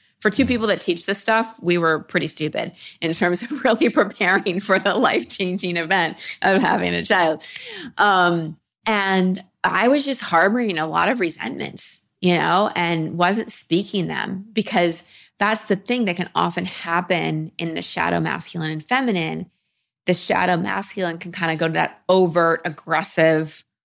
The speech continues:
Speaker 1: behavior, and the shadow feminine can look like the victim, but what's going on on her side is the covert,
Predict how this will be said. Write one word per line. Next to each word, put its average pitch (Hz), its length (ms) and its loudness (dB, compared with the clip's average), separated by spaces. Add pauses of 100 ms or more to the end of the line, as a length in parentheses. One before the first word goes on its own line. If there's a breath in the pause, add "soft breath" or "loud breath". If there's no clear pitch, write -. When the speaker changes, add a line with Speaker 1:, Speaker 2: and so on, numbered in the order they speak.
(120)
Speaker 1:
behavior, 156 920 0 (480)
and 185 140 4
the 175 40 0
shadow 160 280 0
feminine 247 400 0
can 170 140 -8
look 175 140 -4
like 156 200 -4
the 160 100 -2
victim, 165 640 0
but 160 140 2
what's 160 160 0
going 175 240 0
on 160 140 0
on 156 100 -4
her 302 240 2
side 156 560 0 (300 soft breath)
is 175 220 4
the 165 100 2
covert, 180 800 4